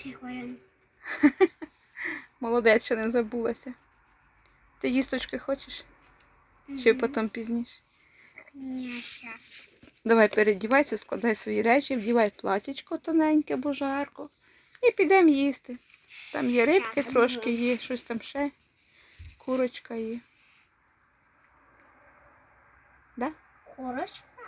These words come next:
Speaker 2: Ну так, курочка є, макарончик і рибка є, борщик ще є. Сало таке
Speaker 1: А,
Speaker 2: смачне.
Speaker 1: я згадала. Ми їли до рису кусочок м'яска.
Speaker 2: О, <laughs> бачиш?
Speaker 1: Я, мені, я потім дуже наїлась, м'яско трошки, що в мене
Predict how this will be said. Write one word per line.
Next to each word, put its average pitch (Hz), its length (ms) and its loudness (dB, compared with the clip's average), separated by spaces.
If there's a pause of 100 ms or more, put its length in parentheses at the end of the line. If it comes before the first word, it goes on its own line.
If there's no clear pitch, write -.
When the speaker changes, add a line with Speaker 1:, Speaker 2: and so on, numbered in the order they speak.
(840)
Speaker 2:
Ну 247 180 -4
так, 233 300 -10
курочка 311 480 -2
є, 233 360 -4
макарончик 226 800 -6 (140)
і 247 240 -8 (180)
рибка 226 420 -6
є, 226 100 -2
борщик 269 460 0
ще - 180 -10
є. 233 240 -6 (1040)
Сало 269 340 2
таке - 200 -6
Speaker 1:
А, 233 40 -4
Speaker 2:
смачне. 254 480 6
Speaker 1:
я 247 300 2
згадала. 339 720 6 (300)
Ми 285 80 -10
їли 320 300 0
до 277 200 -2
рису 320 440 -2
кусочок - 540 -10
м'яска. 214 640 -16 (520)
Speaker 2:
О, 285 320 8 (580)
<laughs> - 640 -18
бачиш? 311 260 0
Speaker 1:
Я, 339 160 0
мені, 349 420 -10
я 359 120 -2
потім 339 320 -14
дуже 320 240 -10
наїлась, 294 460 -8
м'яско - 360 -14
трошки, - 300 -18
що 269 180 -18
в - 40 -14
мене 254 220 -12